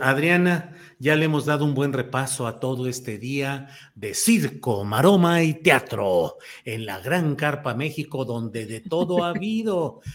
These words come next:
Speaker 1: Ya viste, en la mesa hablaron de huipiles y lagrimitas, de todo. Bueno, pues, Adriana, a reserva de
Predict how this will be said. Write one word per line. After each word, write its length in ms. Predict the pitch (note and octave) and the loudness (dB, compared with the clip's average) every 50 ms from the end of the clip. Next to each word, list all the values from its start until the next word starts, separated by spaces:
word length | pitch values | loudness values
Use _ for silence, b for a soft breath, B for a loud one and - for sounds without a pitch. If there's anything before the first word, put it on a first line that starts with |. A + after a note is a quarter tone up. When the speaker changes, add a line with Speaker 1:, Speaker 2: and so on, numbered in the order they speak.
| B B - | B B -6
Speaker 1:
Ya 140 | C3 C3+ | -4 -2
viste, 260 | C#3 D#3+ D#3 - - D#3 | -2 -2 -4 -4 -4 -2
en 80 | C#3 | -2
la 80 | C3 B2+ | 0 0
mesa 300 | B2+ D#3+ F#3 F3 F3+ D#3+ | 0 -2 -2 -2 -4 -4
hablaron 340 | C#3 C#3+ D#3 D#3 D#3+ D#3 C#3+ | -4 -2 -2 -2 -2 -2 -2
de 140 | C3 B2+ | -2 -2
huipiles 840 | - B2+ C3+ C3+ C3 C3+ - - A#3+ A#3+ A3+ G#3 G3 F3+ D3 - - | -2 -2 -2 -4 -4 -4 -4 -2 -2 -2 0 0 -2 -2 -2 -4 -6
y 80 | D3+ | -8
lagrimitas, 840 | C3 C3+ C3 B2+ C3 C3+ C3+ C3+ C#3+ F3 F3+ E3+ - D#3+ D3 C#3 A#2 | -6 -6 -6 -8 -8 -8 -10 -8 -6 -8 -8 -8 -8 -8 -8 -8 -8
de 120 | C#3+ D3+ | -12 -12
todo. 520 | D3+ - F3+ F#3+ G3 F3 E3 C3+ - _ _ B B B B B B B B | -8 -4 -2 0 0 0 -2 -4 -6 _ _ B B B B B B B B
Bueno, 540 | C#3 D3 E3 D#3+ D3+ C#3 C3+ B2 - - - b b b b b | 4 6 8 8 8 6 4 2 -2 -6 -14 b b b b b
pues, 180 | D#3 D3 C#3+ | 0 2 2
Adriana, 640 | E3 D#3 E3 F#3 G3 G3 G3+ G3 E3 C3+ - - _ B B B B | 2 2 4 4 4 6 4 4 2 0 -6 -14 _ B B B B
a 120 | - C3 B2 | -8 -6 -4
reserva 420 | B2+ B2+ - - D#3 D#3 D#3 D#3 | -4 -4 -2 -4 -4 -2 -2 -4
de 480 | C3+ C3+ C3 B2 B2 A#2 A2 G#2 - | -2 -2 0 0 -2 -2 -4 -8 -12